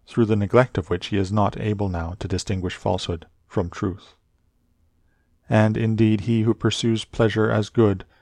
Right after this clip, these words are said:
and avoids pain as evil, is guilty of impiety.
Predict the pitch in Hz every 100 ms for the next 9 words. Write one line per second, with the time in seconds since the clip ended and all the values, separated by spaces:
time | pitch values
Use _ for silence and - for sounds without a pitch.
0 | _ - 101 98 104 101 - - 107 101
1 | 101 110 110 92 87 85 - 98 85 107
2 | 90 92 98 95 98 92 104 92 87 87
3 | 87